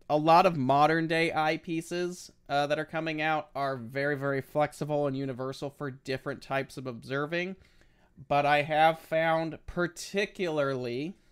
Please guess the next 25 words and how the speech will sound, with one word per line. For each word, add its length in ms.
if 240
you 180
like 520
doing 340
planets 720
and 220
the 80
sun, 560
and 240
maybe 340
some, 480
if 220
you're 100
trying 300
to 80
squeeze 440
out 300
every 460
ounce 380
of 180
light 480
from 260
your 100
telescope, 800
um, 380